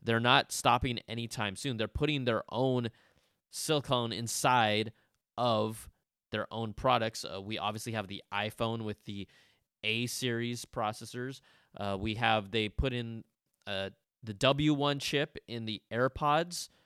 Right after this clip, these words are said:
So we have that. They also have the, uh, M processor series inside of the Apple Watch. And what else they have? Um, I think that, oh, even in the, uh, recent,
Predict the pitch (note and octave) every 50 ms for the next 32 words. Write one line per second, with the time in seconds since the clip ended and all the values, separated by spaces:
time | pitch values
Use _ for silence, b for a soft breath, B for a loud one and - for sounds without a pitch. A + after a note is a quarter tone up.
0 | _ _ _ _ _ - - A#2+ B2 A#2 B2 A#2+ A#2+ A2+ A2 A#2+ A#2 B2 C#3+ -
1 | - _ _ _ _ _ _ _ - A#2 B2 G2+ E2+ B2+ B2+ - D#3 C#3+ C#3 C3+
2 | B2+ B2+ A2+ G#2+ A#2+ A#2 A2+ A2 G#2 G2 F#2 - - _ _ _ _ _ _ _
3 | _ _ _ _ _ _ _ _ _ _ B2 B2+ C#3 C#3+ D3+ D#3 D#3 - _ _
4 | _ _ _ - E3+ D3+ D3 D3 - E3 - - D#3+ D#3 - - D#3 D3+ D3 D3+
5 | D3+ C3 - - _ - C3 C3+ C3+ - - - C3 B2 B2 B2+ C3 C3+ B2 E2
6 | A2 A2+ A2+ A2+ G#2 G2+ - b b b b b b b - A2+ G2 G2 A2 A#2+
7 | - E3 D#3+ E3+ F#3 G#3 - - - - b b b b b b b _ - A#2+
8 | A#2 A2+ A2+ A2+ A#2 G2 A2 D#3 F#3+ F#3+ C#3+ - - B2+ A#2 A2 G#2+ G2+ F#2+ F2+
9 | G2+ F#2+ F2+ F2+ - - _ _ _ _ _ A#2 A#2+ D3+ D#3+ C#3+ C3 - - D#3
10 | D#3 D3 E3+ F3+ F#3+ F3 F3+ F3 E3+ E3 D#3+ D#3+ D#3+ D#3+ D#3+ D#3+ D3+ D3+ C#3+ C#3
11 | D3+ D#3+ - - E3+ D#3 -